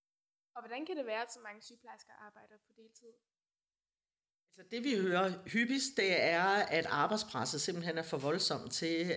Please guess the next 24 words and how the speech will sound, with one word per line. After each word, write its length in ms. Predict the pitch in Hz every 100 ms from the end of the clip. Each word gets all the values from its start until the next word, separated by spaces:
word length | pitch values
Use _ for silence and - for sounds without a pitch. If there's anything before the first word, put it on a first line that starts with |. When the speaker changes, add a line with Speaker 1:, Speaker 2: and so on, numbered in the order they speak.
| -
Speaker 2:
at, 360 | 131 127 - 143
øh, 180 | 135
man 220 | 147 135 135
kan 120 | 143
holde 380 | 156 165 214 226
til 100 | 151
at 140 | 151
arbejde 580 | 139 113 135 170 120 110
syvogtredive 600 | - 151 151 - 110 113
timer 380 | - 147 143 160
om 180 | 127 123
ugen. 480 | 131 135 147 170 - - - - - - - _ -
Øh, 360 | 147 131 127 -
og 160 | 151
det 100 | 160
er 40 | 190
jo 140 | 214
et 160 | 139 -
problem 440 | 135 165 175 175
i 80 | 123
sig 140 | -
selv. 220 | - 151 - - _ - -
Altså, 380 | 131 151 135 117 -
et, 240 | 160 139